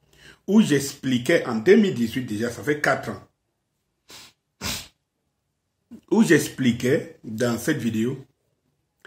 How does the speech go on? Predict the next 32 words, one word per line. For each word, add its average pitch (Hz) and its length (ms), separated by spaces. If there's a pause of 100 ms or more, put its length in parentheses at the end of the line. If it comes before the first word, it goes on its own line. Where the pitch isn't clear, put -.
(240)
que 185 240
en 139 200
fait, - 400
le 135 120
vrai 147 460
gouvernement 120 460
se 143 100
trouve 135 380
à 107 100
Itoudi. 98 460 (240)
Tout 277 300
est 190 160
concentré 131 580
à 131 100
Itoudi. 120 480 (260)
Le 127 120
vrai 139 320
gouvernement 120 420
se - 140
trouve 120 360
là-bas. 104 380 (1900)
Et 165 140
que, 233 100
euh, 156 840
le, 147 320
le, 135 320
le 135 100
reste 196 280
là, 135 360
ministère, 123 760
premier 131 300
ministère, 131 880